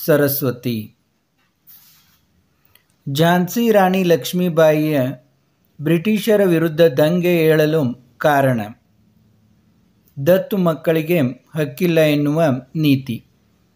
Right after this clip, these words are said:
ಈಗಾಗಲೇ ನಾನು ಸಮಾಜ ವಿಜ್ಞಾನದ ಪಾಠಗಳನ್ನು ಚಾಪ್ಟರ್ ವೈಸ್ ಮಾಡ್ತಾ ಇದ್ದು, ಇದರಲ್ಲಿ ಕೂಡ ನಾನು ಮೆನ್ಷನ್ ಮಾಡಿದ್ದೆ, ಇದನ್ನು ನೀವು ಗಮನಿಸಬಹುದು. ರಾಸ್ ಬಿಹಾರಿ ಘೋಷ್ ಮತ್ತು ಮೇಡಮ್ ಕಾಮಾರ್ ಅವರು ಈ ಗುಂಪಿನ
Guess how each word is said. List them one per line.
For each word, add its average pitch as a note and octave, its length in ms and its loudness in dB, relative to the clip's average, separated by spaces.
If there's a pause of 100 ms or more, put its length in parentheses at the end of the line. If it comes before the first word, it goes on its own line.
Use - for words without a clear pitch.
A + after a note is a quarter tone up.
ಈಗಾಗಲೇ F#3 460 2
ನಾನು F#3 220 0
ಸಮಾಜ F3 480 0
ವಿಜ್ಞಾನದ E3 560 0
ಪಾಠಗಳನ್ನು D#3+ 760 0 (640)
ಚಾಪ್ಟರ್ D#3+ 360 0
ವೈಸ್ F3 280 4
ಮಾಡ್ತಾ D#3 420 -2
ಇದ್ದು, D#3 540 -2 (480)
ಇದರಲ್ಲಿ E3+ 540 2
ಕೂಡ F3 300 -2
ನಾನು E3+ 420 2
ಮೆನ್ಷನ್ E3 600 -2
ಮಾಡಿದ್ದೆ, D3 400 0
ಇದನ್ನು D3+ 500 -2 (1040)
ನೀವು D#3 200 0
ಗಮನಿಸಬಹುದು. D3 1000 -2 (400)
ರಾಸ್ G3 460 0
ಬಿಹಾರಿ G3 400 0
ಘೋಷ್ F3 400 -2
ಮತ್ತು E3+ 280 -4
ಮೇಡಮ್ E3 540 0
ಕಾಮಾರ್ E3 480 2
ಅವರು D#3+ 240 2
ಈ F3 240 -2
ಗುಂಪಿನ F3 440 -2